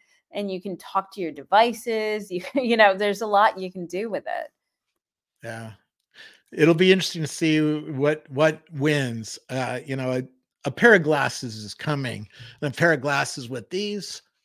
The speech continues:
Speaker 2: makes a lot of sense to me.
Speaker 1: Mm-hmm.
Speaker 2: The other devices, until you give me good audio so I can go to a concert, <sighs> eh,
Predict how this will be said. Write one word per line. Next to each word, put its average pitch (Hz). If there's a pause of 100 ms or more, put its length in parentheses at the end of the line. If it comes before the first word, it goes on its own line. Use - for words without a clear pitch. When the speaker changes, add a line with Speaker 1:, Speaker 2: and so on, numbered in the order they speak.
Speaker 2:
makes 123
a 113
lot 113
of 107
sense 110
to -
me. 85 (320)
Speaker 1:
Mm-hmm. 196
Speaker 2:
The 147
other 165
devices, 147 (480)
until 151
you 240
give 196
me 226
good 170
audio 180
so -
I 123
can 131
go 170
to 180
a 165
concert, 180 (220)
<sighs> -
eh, 220